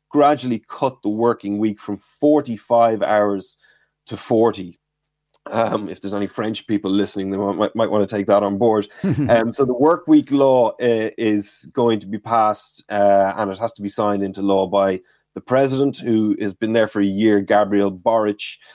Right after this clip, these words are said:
Speaker 1: Uh, he's had a bit of a tough time. Do you remember the constitutional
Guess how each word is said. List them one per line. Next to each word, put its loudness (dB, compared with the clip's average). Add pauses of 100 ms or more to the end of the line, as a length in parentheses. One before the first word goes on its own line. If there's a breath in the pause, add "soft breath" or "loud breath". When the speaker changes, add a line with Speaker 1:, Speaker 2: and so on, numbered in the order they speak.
(260 soft breath)
Speaker 1:
Uh, -2
he's -2
had 2
a -4
bit 2
of 2
a 0
tough 0
time. 0
Do -6
you -2
remember 2
the -2
constitutional 2